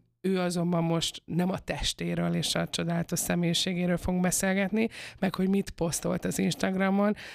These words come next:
hanem arról szót ejtünk, hogy a Balaton Soundon bulizott, amikor ugyan kapott egy telefont, hogy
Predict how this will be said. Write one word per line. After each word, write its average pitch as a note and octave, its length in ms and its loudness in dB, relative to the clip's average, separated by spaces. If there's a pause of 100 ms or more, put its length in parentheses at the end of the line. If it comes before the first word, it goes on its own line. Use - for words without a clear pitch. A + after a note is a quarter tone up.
(140)
hanem F3 420 2
arról D#3+ 360 2
szót F3+ 340 0
ejtünk, F#3+ 440 0
hogy F3+ 360 0
a E3+ 80 0
Balaton F3 420 0
Soundon E3+ 400 2
bulizott, E3 540 2
amikor E3 320 -2
ugyan E3 220 0
kapott - 360 -4
egy E3 120 -6
telefont, D#3+ 580 -2
hogy E3+ 260 0